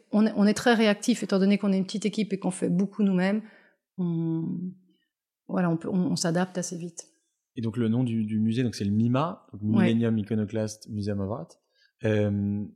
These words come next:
Speaker 2: que-, l'art que vous y montrez, c'est l'art des années deux mille à trois mille, du coup ? C'est le,
Speaker 1: Oui,
Speaker 2: c'est
Speaker 1: bah
Speaker 2: l'art
Speaker 1: alors,
Speaker 2: de
Speaker 1: il y a
Speaker 2: ce
Speaker 1: pas
Speaker 2: millénaire,
Speaker 1: de,
Speaker 2: de ce
Speaker 1: je, je
Speaker 2: millénaire ?
Speaker 1: pense que c'est, c'est vraiment plutôt, euh,
Speaker 2: Qu'est-ce qui est
Speaker 1: comment, la
Speaker 2: englobé
Speaker 1: manière
Speaker 2: dans la
Speaker 1: dont on, on, on, on, on l'a imaginé, c'est que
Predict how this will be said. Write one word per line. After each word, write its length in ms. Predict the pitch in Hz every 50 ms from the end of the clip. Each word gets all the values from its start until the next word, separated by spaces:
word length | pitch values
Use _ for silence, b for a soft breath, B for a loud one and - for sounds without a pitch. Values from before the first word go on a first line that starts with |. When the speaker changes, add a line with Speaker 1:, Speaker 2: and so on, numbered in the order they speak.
| _ _
Speaker 2:
que-, 140 | - 139 139 139
l'art 360 | 135 123 123 135 143 143 123 -
que 80 | -
vous 220 | 117 107 113 104 110
y 20 |
montrez, 300 | 113 113 104 - 147 151
c'est 100 | - 127
l'art 300 | 113 113 117 127 127 117
des 180 | 113 104 95 104
années 300 | 104 104 110 117 120 113
deux 260 | 104 107 110 120 120
mille 220 | 156 156 139 131
à 80 | 120 113
trois 180 | - - 123
mille, 180 | 127 131 139 143
du 120 | 131 123
coup ? 200 | - - 147 175 b b b b b b b b _ _ _ _
C'est 140 | - - 233
le, 60 | 226
Speaker 1:
Oui, 100 | 247 262
Speaker 2:
c'est 100 | - -
Speaker 1:
bah 0 |
Speaker 2:
l'art 100 | 254 262
Speaker 1:
alors, 140 | 254 254 247
Speaker 2:
de 60 | 247
Speaker 1:
il 40 | 240
y 40 | 233
a 60 | 233
Speaker 2:
ce 60 | -
Speaker 1:
pas 100 | 247 247 247
Speaker 2:
millénaire, 200 | 220 226 226 220
Speaker 1:
de, 40 | 220
Speaker 2:
de 40 | 220
ce 40 | 196
Speaker 1:
je, 20 |
je 60 | 226 226
Speaker 2:
millénaire ? 220 | - - - 240
Speaker 1:
pense 120 | 240 202
que 100 | - -
c'est, 180 | - - 233 220
c'est 160 | 214 - 240
vraiment 400 | 220 214 254 247 247 262 262 247
plutôt, 720 | 254 - - 240 226 - - 262 262 262 262 262 262 - -
euh, 640 | - 220 214 202 202 202 202 202 202 226 247 - - - _ _ _ _ _
Speaker 2:
Qu'est-ce 160 | - 165 -
qui 100 | - -
est 20 |
Speaker 1:
comment, 180 | 240 269 262 277
la 180 | - 254 254 247
Speaker 2:
englobé 40 |
Speaker 1:
manière 300 | 247 262 262 277 285 277
Speaker 2:
dans 80 | 254 254
la 40 | 240
Speaker 1:
dont 160 | 240 240 233
on, 180 | - - 226 220
on, 20 |
on, 380 | - - 214 214 202 220 214 208 208
on, 120 | - - 220
on 40 |
l'a 140 | 208 208 208
imaginé, 440 | 202 202 202 202 180 208 233 254 269
c'est 160 | 254 - 226
que 400 | 220 - 214 202 196 208 - -